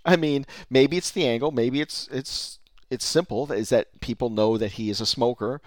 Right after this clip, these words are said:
and that he could well be a vapor and he could be on N R Ts. Maybe it's that. Maybe that's why they're trying to get the information. Or maybe it's 'cause they know they have an angle that this guy, Tony, uh,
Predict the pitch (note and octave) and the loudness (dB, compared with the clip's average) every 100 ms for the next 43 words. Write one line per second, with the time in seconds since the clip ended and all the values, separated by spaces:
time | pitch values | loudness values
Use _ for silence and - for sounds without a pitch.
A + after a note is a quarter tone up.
0 | - - - A#2+ A2+ A2+ G#2+ A2+ G#2 A#2 | -20 -20 -2 0 0 0 -2 -4 -4 -2
1 | A2+ G#2+ G#2+ A2 G2+ G#2 - D#3+ D3+ C#3 | 0 0 0 2 2 0 0 0 -2 -2
2 | C3+ C#3 C#3 C#3 C#3 C#3 D#3+ F3+ G2+ - | -2 0 0 2 0 0 -2 -4 -6 -6
3 | G#2 A2 B2+ C#3+ E3 A3+ - G2 A#2 B2 | -2 0 -2 -2 -2 -4 -6 -2 -2 2
4 | A#2+ C3 - G#2 G2 F2 G2 G2 G2 F#2+ | 2 2 0 -2 -2 -6 -6 -6 -6 -8
5 | F2+ F#2+ F#2 F2 E2 - - - - _ | -10 -10 -10 -10 -16 -20 -20 -20 -20 _
6 | - _ F3+ D#3+ C3 F3 - - A#2+ C#3+ | -20 _ 6 8 8 4 -2 -8 2 4
7 | G3+ F3+ D3+ - E3 - F3+ C#3+ D#3 F3 | 4 2 0 2 2 4 4 6 4 6
8 | F#3 D#3+ D#3 - D3 F#3+ A3+ C3+ C#3 - | 6 6 4 2 2 2 4 4 4 0
9 | - F3+ - D3+ D3+ C3+ C#3 C#3+ D#3+ E3 | -12 -4 2 2 2 2 4 4 4 2
10 | - D#3+ F#3+ E3+ D#3 D3 C3+ | 4 4 4 0 4 6 6